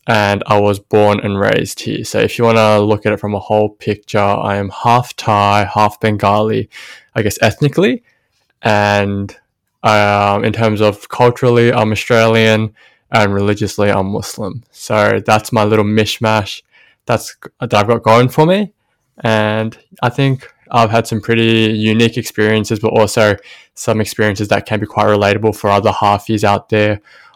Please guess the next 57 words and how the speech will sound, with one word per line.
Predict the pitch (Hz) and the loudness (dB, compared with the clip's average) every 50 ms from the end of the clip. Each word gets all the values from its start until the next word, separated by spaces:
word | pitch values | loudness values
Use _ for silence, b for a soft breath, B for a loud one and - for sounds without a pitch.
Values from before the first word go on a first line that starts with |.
| b _ | b _
or, | - 110 101 98 104 | 0 2 2 2 2
you | 104 | 2
know, | 101 98 98 | 0 0 0
whatever, | 101 104 104 107 101 101 101 113 117 | 0 0 0 0 0 0 -2 -4 -4
if | - - 104 - - | -6 -10 -10 -6 -6
you're | 107 101 107 | -4 -4 -4
a | 113 | -6
quarter | - - - - 117 107 104 - - | -8 -8 -4 -2 -2 -2 -2 -4 -8
something | 107 - 110 104 101 - 107 107 | -8 -6 -6 -6 -6 -4 -4 -4
else, | 107 104 104 101 - - - - | -2 -2 -4 -6 -8 -12 -10 -6
you | 110 | -6
know, | 110 110 110 - - | -6 -6 -8 -10 -6
all | - - 107 107 110 110 | -2 0 0 2 0 0
of | 104 110 | 0 0
my | 107 104 107 104 - - | -2 -2 -2 -4 -6 -6
mixed | 110 110 110 - - - - - | -6 -4 -4 -6 -8 -12 -14 -12
kids | - - 117 107 107 - | -8 -6 -6 -4 0 0
out | 110 107 107 - | 0 0 0 0
there. | 120 117 117 b b b b b b b b b b _ - | 0 0 0 b b b b b b b b b b _ -4
Um, | 107 104 104 | -2 0 0
I | 101 | 0
think | - - 117 | 0 2 2
there's | 117 101 | 2 2
some | - 117 110 101 | 2 -2 -2 0
things | - 113 104 98 | -2 -2 -2 0
that | 110 110 | -2 -2
we | 110 | -4
can | - 107 101 | -4 -4 -4
relate | 101 101 104 104 104 | 0 0 2 2 2
on | 107 104 107 104 104 | 2 0 -2 -4 -8
quite | - - - 104 98 113 | -6 -2 0 0 0 0
well | 107 104 107 110 107 110 | 0 -2 0 0 -2 -4
as | 107 - - | -6 -4 -2
well, | 110 107 107 104 - _ - | 0 0 0 -2 -6 _ -12
especially | 120 - - 120 - - - 113 110 110 | -8 -2 0 0 0 0 -2 -2 -2 0
growing | 104 113 107 104 107 | 0 2 2 2 2
up | 101 - 107 | 0 -2 -2
in | |
Western | 104 107 98 - - 110 | -2 -2 -4 -4 -8 -10
Sydney, | - - 107 104 107 113 | -8 -6 -6 -6 -4 -2
where, | 113 113 113 | -2 0 0
as | 110 104 - | -2 -2 -4
Lena | 113 113 117 113 | -4 -4 -4 -6
said, | - - - - - b b b b b | -6 -8 -8 -8 -8 b b b b b
there's | - - 104 | -8 -6 -4
just | - 117 - - - | -2 -2 -4 0 0
so | 110 104 104 | 2 2 2
many | 104 104 107 104 | 2 0 -2 -2
things | 101 117 110 101 101 | -2 -2 -4 -2 -2
going | - 107 104 104 104 | -2 -2 0 0 0
on | 107 104 104 | -2 -4 -4
here | 98 92 104 110 107 107 107 | -4 -4 -4 -4 -2 -2 -2
in | 110 107 | -4 -6
terms | - - 107 107 110 | -6 -6 -8 -6 -6
of | 107 - | -8 -10
culture | - - 107 107 104 - - 110 | -6 -4 -4 -4 -4 -4 -6 -6
and, | 110 107 110 120 131 | -6 -6 -8 -10 -12